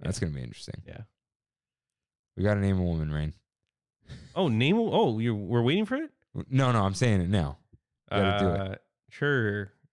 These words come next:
Speaker 1: Would, okay. Well,
Speaker 2: Harry-,
Speaker 1: she,
Speaker 2: Harriet
Speaker 1: she's dead.
Speaker 2: Tubman.
Speaker 1: Or, no, but see,
Speaker 2: Oh.
Speaker 1: we're doing dead.
Speaker 2: Oh,
Speaker 1: Like, are we
Speaker 2: living?
Speaker 1: doing living or dead? I don't know. 'Cause, uh,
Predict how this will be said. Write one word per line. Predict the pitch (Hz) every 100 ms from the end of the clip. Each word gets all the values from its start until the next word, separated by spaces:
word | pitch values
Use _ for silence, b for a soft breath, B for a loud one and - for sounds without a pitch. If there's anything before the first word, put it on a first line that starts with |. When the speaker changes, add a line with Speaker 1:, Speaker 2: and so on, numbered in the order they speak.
| _ _
Speaker 1:
Would, | 110 131 -
okay. | 123 113 78 _ _ _ _ _ _ _
Well, | 98
Speaker 2:
Harry-, | 117 120
Speaker 1:
she, |
Speaker 2:
Harriet | 104 123
Speaker 1:
she's | 139
dead. | 98 131 101
Speaker 2:
Tubman. | - 107
Speaker 1:
Or, | 104 -
no, | 135 110
but | 101
see, | -
Speaker 2:
Oh. | 123
Speaker 1:
we're | 107
doing | 110 113
dead. | 92 107 104 85
Speaker 2:
Oh, | 147
Speaker 1:
Like, | 131 113
are |
we | 104 127
Speaker 2:
living? | 135
Speaker 1:
doing | 135 165 131
living | 180 247
or | 185
dead? | 110 160 196
I | 123
don't | 147
know. | 143 156 165 b b b b
'Cause, | - 123
uh, | 117 113 113 104 95